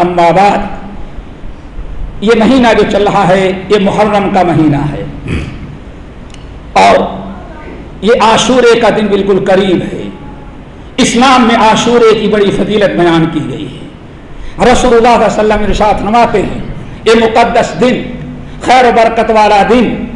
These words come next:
شکر گزاری کا دن۔ نبی علیہ الصلوۃ والسلام ارشاد فرماتے ہیں، "افضل الصلاۃ بعد الصلاۃ المفروضہ"، فرض نماز کے بعد سب سے افضل نماز رات کے تہجد کی نماز ہوتی ہے۔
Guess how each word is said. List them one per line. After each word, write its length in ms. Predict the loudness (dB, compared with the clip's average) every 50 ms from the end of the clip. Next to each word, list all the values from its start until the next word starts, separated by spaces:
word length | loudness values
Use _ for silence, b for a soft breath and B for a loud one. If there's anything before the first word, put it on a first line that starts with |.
| -12 -10
شکر 320 | -4 0 0 2 4 4 4
گزاری 480 | 4 2 4 4 4 4 4 2 2 0 2
کا 100 | 2 2
دن۔ 260 | 4 4 2 2 0 -4 -8 -10 -10 -12 B B B B
نبی 280 | 2 2 4 4 4 4
علیہ 120 | 4 4
الصلوۃ 260 | 2 2 2 2 2
والسلام 280 | 2 0 0 -2 -2 -2
ارشاد 340 | -2 -2 0 0 0 0 0
فرماتے 380 | -2 -2 0 0 0 0 -2
ہیں، 220 | 0 0 0 0 0 -2 -4 B B B B B
"افضل 320 | 2 2 4 2 2 2 2
الصلاۃ 800 | 2 2 2 0 -2 0 2 2 4 4 4 4 4 2 2 2
بعد 200 | 4 4 4 4
الصلاۃ 540 | 4 2 2 2 2 4 4 6 4 4 2
المفروضہ"، 800 | 0 0 0 0 0 0 0 0 2 2 4 4 2 2 0 -2 -4 -6 B B B B
فرض 360 | -4 0 2 4 4 4 4 4
نماز 540 | 4 2 2 4 4 4 4 2 2 0 0
کے 120 | 0 0 2 4
بعد 280 | 4 4 6 4 4 2 0 -2 0
سب 300 | 2 2 2 2 0 2
سے 60 | 2 2 2 4
افضل 400 | 2 2 2 2 2 2 2 2
نماز 540 | 2 0 2 2 4 4 4 4 4 4 4 2 -2 -4 B B B B B B 0
رات 360 | 2 4 4 4 2 2 0
کے 60 | -2 -2 0
تہجد 480 | 0 0 0 0 0 0 -2 -4 -4 -4
کی 80 | -2
نماز 400 | 0 0 2 2 2 2 2 2
ہوتی 360 | 0 0 -2 -4 -8 -8 -10
ہے۔ 80 | -10 -12